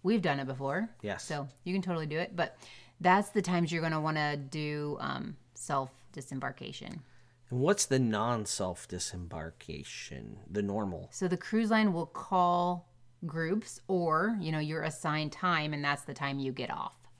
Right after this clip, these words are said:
Speaker 1: So
Speaker 2: Okay.
Speaker 1: Disney does character luggage tags.
Speaker 2: With colors.
Speaker 1: Yep. There's a lot of,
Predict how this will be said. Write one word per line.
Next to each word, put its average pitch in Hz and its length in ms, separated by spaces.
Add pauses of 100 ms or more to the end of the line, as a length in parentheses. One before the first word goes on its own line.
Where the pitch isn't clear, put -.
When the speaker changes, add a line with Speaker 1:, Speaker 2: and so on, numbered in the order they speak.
(640)
Speaker 1:
So 160 120
Speaker 2:
Okay. 156 140
Speaker 1:
Disney 226 520
does 175 320
character 220 840
luggage 156 320
tags. 170 420
Speaker 2:
With 123 300
colors. 92 680 (220)
Speaker 1:
Yep. 151 300 (180)
There's 170 200
a 156 60
lot 151 260
of, 151 120